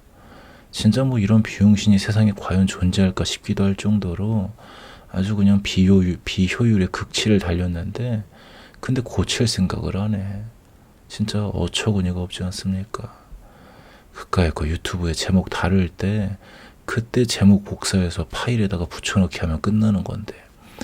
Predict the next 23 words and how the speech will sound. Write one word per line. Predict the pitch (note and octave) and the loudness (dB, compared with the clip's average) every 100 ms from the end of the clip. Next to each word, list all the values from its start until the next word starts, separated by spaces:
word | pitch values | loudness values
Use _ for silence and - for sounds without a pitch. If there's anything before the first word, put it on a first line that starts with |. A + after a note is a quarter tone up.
| - - - - | -16 -18 -20 -8
근데 | - C#3 | 0 2
그거를 | B2+ A2+ A2 A2 | 2 4 6 4
구백사십이 | G#2+ - G2 F#2+ - G#2 - F2 | 2 0 0 0 0 -2 0 0
일 | F2 F2+ | 2 2
동안 | - E2+ E2+ E2+ | 0 -2 -2 -4
구백사십이 | - - E2 - G2 - F#2 E2+ | -8 -4 -4 -2 -2 -2 -2 -4
개의 | - F2+ F2 | -2 0 0
영상을 | E2 E2 - F2+ | 0 -2 -2 -4
만들면서 | E2+ E2+ E2+ E2+ E2 E2+ - B2 A#2+ A2+ - - - - - - | -2 -4 -4 -4 -4 -6 -6 -4 -4 -6 -12 -20 -20 -20 -20 -8
아, | D3 | -6
지금까지 | - C3+ A#2+ A#2 | -2 -2 2 2
단 | A2 F2 | 2 0
한 | - C#3 B2+ | -2 -2 2
번 | G#2+ | 2
정도, | F#2+ - - | 2 -4 -12
한, | - - B2+ B2+ G#2+ G#2+ A#2+ A#2+ - - _ _ | -10 -6 -4 -4 -6 -8 -10 -12 -20 -20 _ _
한 | - - B2+ | -12 -6 0
번도 | A#2 G2+ | 0 0
한 | - A#2+ | 0 0
적은 | A#2 A2 G2+ F#2 - A#2+ | 2 2 2 2 0 2
없는 | G2 E2+ F2 | 2 0 0
건 | A2 | 0
아니고 | A2 F2+ G2 A#2 A#2+ | 0 -2 -4 -4 -4